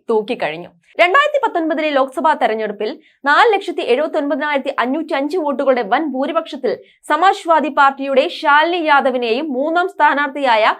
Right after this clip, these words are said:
അജയ് റായിയെയും പരാജയപ്പെടുത്തി പ്രധാനമന്ത്രി മോദി സീറ്റ് നേടിയിരുന്നു. രണ്ടായിരത്തി പതിനാലിൽ ആം ആദ്മി പാർട്ടി നേതാവും ഡൽഹി മുഖ്യമന്ത്രിയുമായ അരവിന്ദ് കെജ്രിവാളിനെ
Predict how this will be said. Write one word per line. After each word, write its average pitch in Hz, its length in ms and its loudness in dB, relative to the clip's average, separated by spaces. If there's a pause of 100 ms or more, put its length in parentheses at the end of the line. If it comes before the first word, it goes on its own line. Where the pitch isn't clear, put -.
(320)
അജയ് 339 380 2
റായിയെയും 285 500 2
പരാജയപ്പെടുത്തി 254 720 0
പ്രധാനമന്ത്രി 269 600 -4
മോദി 247 380 -4 (200)
സീറ്റ് 233 340 -4
നേടിയിരുന്നു. 175 440 -6 (400)
രണ്ടായിരത്തി 277 440 2
പതിനാലിൽ 294 480 2 (280)
ആം 269 260 4
ആദ്മി 339 280 0
പാർട്ടി 269 440 0 (520)
നേതാവും 262 500 4 (140)
ഡൽഹി 285 320 4
മുഖ്യമന്ത്രിയുമായ 294 720 0 (200)
അരവിന്ദ് 339 380 2
കെജ്രിവാളിനെ 247 640 2